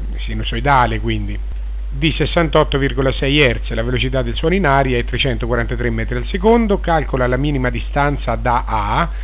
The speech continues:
alla quale deve essere posto l'al-, l'altro altoparlante B,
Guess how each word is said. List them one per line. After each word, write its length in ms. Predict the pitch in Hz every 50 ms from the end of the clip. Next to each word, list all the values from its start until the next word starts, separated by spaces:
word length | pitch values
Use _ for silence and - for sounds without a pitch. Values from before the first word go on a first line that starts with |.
| - - -
alla 240 | - 117 123 135 127
quale 200 | 156 185 190 180
deve 140 | 143 139 143
essere 240 | 135 - - 156 147
posto 520 | 143 151 160 160 - - - 190 180 185
l'al-, 200 | 165 139 139 143 139 - - -
l'altro 640 | 135 135 135 147 165 175 - - - 170 180 185 -
altoparlante 720 | - 131 123 - 123 120 135 123 127 117 117 113 - 123
B, 260 | 117 110 110 123 113